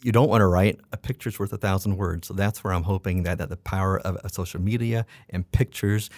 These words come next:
and hashtagging with Industrial Water Week is gonna pay off in the end.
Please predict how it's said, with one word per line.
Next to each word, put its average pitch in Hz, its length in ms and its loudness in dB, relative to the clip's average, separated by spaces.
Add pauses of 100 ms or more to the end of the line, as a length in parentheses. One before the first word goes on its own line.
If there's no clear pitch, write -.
(160)
and 87 200 0
hashtagging 95 680 0
with 90 220 -2
Industrial 90 440 -2
Water 92 220 0
Week 82 300 -6 (320)
is 85 120 -10
gonna 78 200 -4
pay 80 200 -6
off 73 240 -6
in 67 120 -8
the 76 120 -8
end. 85 200 -10